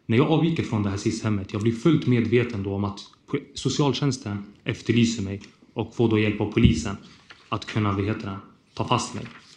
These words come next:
Eh, så automatiskt blir det då att jag inte kan sova hos några anhöriga.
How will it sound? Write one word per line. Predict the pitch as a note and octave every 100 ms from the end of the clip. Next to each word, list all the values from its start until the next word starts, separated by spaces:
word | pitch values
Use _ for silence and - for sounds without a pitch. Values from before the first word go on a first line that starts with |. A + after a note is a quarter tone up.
| _ - _ C3 G#2
Eh, | G2+ G2 F#2+
så | - - G#2 G2+ - - -
automatiskt | - B2+ A2+ B2+ D#3+ D#3+ - G2 - - - _
blir | - A2 B2
det | A2+
då | A2
att | G#2
jag | A#2
inte | A#2
kan | A#2 A2
sova | G2+ B2 C3
hos | G#2+ -
några | G#2
anhöriga. | G#2+ G#2+ G2 G#2+ G2 G2 A2+